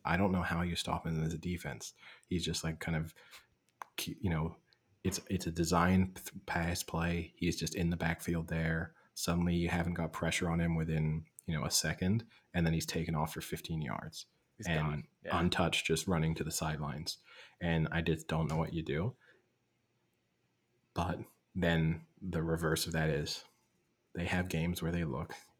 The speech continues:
Speaker 1: absolutely terrible. We saw that last year. I think overall they're fun to watch. I'll watch most of their games. I would definitely stay away from them from any survivor pool picks,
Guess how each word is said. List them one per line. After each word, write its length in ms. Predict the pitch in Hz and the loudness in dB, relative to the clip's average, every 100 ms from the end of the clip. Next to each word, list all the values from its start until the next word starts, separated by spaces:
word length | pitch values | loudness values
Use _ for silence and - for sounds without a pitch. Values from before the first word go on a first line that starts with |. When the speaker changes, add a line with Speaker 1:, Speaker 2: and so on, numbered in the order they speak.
| - | -6
Speaker 1:
absolutely 580 | 71 - - 80 80 85 | -4 -4 -4 -4 -6 -6
terrible. 500 | - 98 90 78 64 | -4 -2 -2 -2 -6
We 120 | 67 | -6
saw 240 | - 71 78 | -4 -2 -2
that 180 | 82 | -2
last 320 | 85 87 - 95 | -2 -2 -4 -4
year. 300 | 92 76 - _ _ _ _ _ - | -4 -4 -8 _ _ _ _ _ -4
I 120 | 87 | 2
think 280 | 85 80 - - - - - | 2 2 -4 -14 -20 -12 4
overall 480 | 110 98 92 87 107 | 6 8 6 6 4
they're 140 | 80 | 2
fun 320 | - - 90 | 2 4 4
to 80 | 95 | 4
watch. 360 | 101 117 - - | 2 0 -2 -4
I'll 160 | 82 82 | -2 0
watch 280 | 82 80 90 | 0 0 0
most 260 | 85 - | 0 0
of 40 | - | -4
their 140 | 85 | -2
games. 440 | 85 85 92 - - _ _ - | 0 0 0 -4 -8 _ _ -4
I 60 | 80 | -2
would 120 | 80 | 2
definitely 300 | 87 82 82 | 2 2 0
stay 340 | - - 82 | 0 2 0
away 300 | 78 78 76 | 0 0 -2
from 180 | - 87 | 0 0
them 220 | 87 90 92 - - - | 2 0 -2 -12 -20 -6
from 200 | 95 82 | 0 2
any 340 | 85 80 78 - _ _ _ | 2 -2 -4 -10 _ _ _
survivor 540 | - 82 80 156 85 80 | -2 0 2 2 2 0
pool 260 | - 85 | 0 0
picks, 400 | - 87 82 - | 0 -2 -2 -6